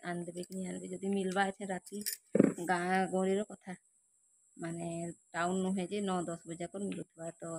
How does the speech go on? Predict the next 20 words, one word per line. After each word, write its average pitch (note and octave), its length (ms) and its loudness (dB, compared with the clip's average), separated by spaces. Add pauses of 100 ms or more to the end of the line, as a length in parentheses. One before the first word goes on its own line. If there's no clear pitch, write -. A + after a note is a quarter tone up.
(120)
ମିଲବା E3+ 360 -4
ହେଲେ F#3+ 200 -4
ତ F#3 120 -8
ଆଣିଦେବେ, F#3+ 420 -2
ନି G3+ 160 0
ମିଲଲେ E3+ 320 -6
କାଁ D#3+ 180 -14
କରମା। F3+ 340 -8 (800)
ଆଉ F3+ 280 2 (200)
ଚାର G3+ 280 2
ବଜେ G#3 240 -2
ମୁଇଁ A#3 260 0 (400)
ମାନେ G#3 240 -2 (160)
ଶୁଇ, G#3+ 240 -6 (380)
ଆଜି G#3+ 120 -2
ତ A3 120 -2
ବାବୁ G3+ 300 4
ବହୁତ G#3 280 0
ଶୁଇ G#3+ 200 -6
ପଡ଼ଲା, G3+ 340 0